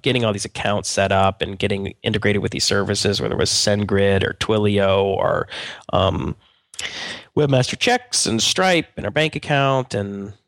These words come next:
you know, that, that actually took up a fair chunk of time. Um, and, uh, everything is just about set up except for Webmaster Checks. The final thing is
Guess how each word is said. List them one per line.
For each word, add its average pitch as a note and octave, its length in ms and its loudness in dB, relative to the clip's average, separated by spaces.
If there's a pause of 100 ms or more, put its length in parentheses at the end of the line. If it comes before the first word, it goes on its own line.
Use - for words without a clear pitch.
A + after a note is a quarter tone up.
(480)
you A#2+ 100 -4
know, G2+ 300 -2 (640)
that, G3+ 320 0
that D#4 160 2
actually F3+ 220 0
took - 180 -2
up C3 140 -2
a G2 60 -2
fair A2 280 -2
chunk G2+ 240 -6
of F#2 80 -4
time. - 380 -4 (580)
Um, G#2 280 0 (840)
and, G#2+ 500 2
uh, G2+ 220 4 (320)
everything A#3 420 2
is C3+ 140 2 (120)
just - 520 0
about D#3+ 440 0
set C#3+ 460 2
up C3+ 220 2
except - 340 -2
for C3 160 -4
Webmaster C3+ 480 0
Checks. - 480 0 (440)
The A#2+ 80 0
final D3+ 300 2
thing C3 340 0
is A2+ 280 -4